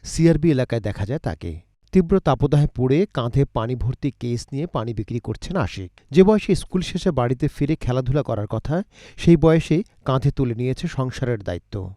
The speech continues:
পরিবারে সচ্ছলতা ফেরানোর পাশাপাশি অসুস্থ বাবার সাথে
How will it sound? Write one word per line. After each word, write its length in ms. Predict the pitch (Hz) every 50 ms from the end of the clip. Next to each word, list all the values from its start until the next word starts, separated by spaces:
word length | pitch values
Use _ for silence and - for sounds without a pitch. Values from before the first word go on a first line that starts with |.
| _ _ _ _ _ _ -
পরিবারে 340 | - 160 160 170 175 180 185
সচ্ছলতা 560 | - - - - - - 160 151 151 - 156
ফেরানোর 400 | 143 - 131 127 120 127 135 135
পাশাপাশি 580 | 123 - 98 92 - 123 - 143 - - 127 160 - _ _ _ _ _ _ _
অসুস্থ 480 | 131 127 131 - 139 123 - - - 156
বাবার 280 | 127 123 113 107 127 123
সাথে 380 | - - 139 - - 147 185